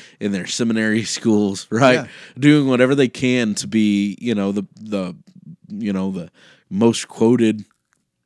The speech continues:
Speaker 1: pastor.
Speaker 2: Right.
Speaker 1: And, and James is saying, "You better be careful in aspiring to that
Speaker 2: Yeah.
Speaker 1: junk."
Speaker 2: And let's stop and think about what, what, um, why he's about to switch over and start talking about,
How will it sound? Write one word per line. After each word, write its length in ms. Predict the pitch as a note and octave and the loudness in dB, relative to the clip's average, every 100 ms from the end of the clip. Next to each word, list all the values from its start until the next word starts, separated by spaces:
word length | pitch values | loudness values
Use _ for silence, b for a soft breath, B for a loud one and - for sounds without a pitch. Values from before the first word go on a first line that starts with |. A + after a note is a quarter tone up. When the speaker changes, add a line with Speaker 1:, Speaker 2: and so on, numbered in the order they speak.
| _ | _
Speaker 1:
pastor. 580 | - G#2+ - - C2 _ B B | -4 -4 -4 -14 -18 _ B B
Speaker 2:
Right. 220 | A#2+ G#2+ - | -10 -10 -6
Speaker 1:
And, 320 | B2+ B2 A2+ - | 0 2 0 -2
and 240 | A#2+ G#2+ | -2 -2
James 320 | G2 A#2+ B2+ | 0 0 0
is 80 | A#2 | -2
saying, 360 | G2+ A#2 G#2+ - _ _ _ _ _ _ _ _ _ _ _ | -2 -2 -2 -6 _ _ _ _ _ _ _ _ _ _ _
"You 80 | A#2+ | -8
better 240 | A2 D#3 G3 | 0 2 2
be 120 | A#2 | -2
careful 460 | - F#3 F#3+ - G2+ | -4 -4 -4 -4 -6
in 60 | F#2 | -6
aspiring 600 | - - D3+ D3 G#2+ F#2 | -10 -6 -4 -2 -2 -4
to 80 | |
that 240 | F2 D#2+ D#2 _ | -8 -10 -14 _
Speaker 2:
Yeah. 220 | - A#2 - | -14 -14 -12
Speaker 1:
junk." 460 | - E2+ E2 - _ b b b b b b b b b b | -12 -12 -12 -20 _ b b b b b b b b b b
Speaker 2:
And 120 | D#3 | -4
let's 180 | D#3 F#3 | -2 -4
stop 300 | - A3 G#3+ | -6 -8 -6
and 120 | D#3 | -6
think 200 | C#3+ C3+ | -4 -6
about 240 | B2+ A#2 A#2+ | -4 -6 -2
what, 280 | B2+ B2+ | -4 -6
what, 360 | C3+ B2+ B2+ - _ | -6 -4 -4 -8 _
um, 500 | D3 B2 A2 G#2 G#2 _ | -6 -4 -4 -6 -12 _
why 720 | - A#2+ A#2+ D3 E3+ B2+ F2 E2+ | -20 -12 -6 -4 -2 -4 -8 -10
he's 220 | C#3 B2+ | -8 -6
about 240 | C3 B2+ | -8 -8
to 80 | A2+ | -12
switch 420 | - - C#3 A2+ | -14 -6 -6 -4
over 400 | C#3 C3 A#2 A2+ | -4 -4 -8 -14
and 160 | A#2 A#2+ | -14 -12
start 160 | C#3 C#3 | -12 -6
talking 360 | A#2+ A2+ A#2 | -6 -6 -8
about, 400 | A2 G#2+ G#2 - | -8 -10 -12 -16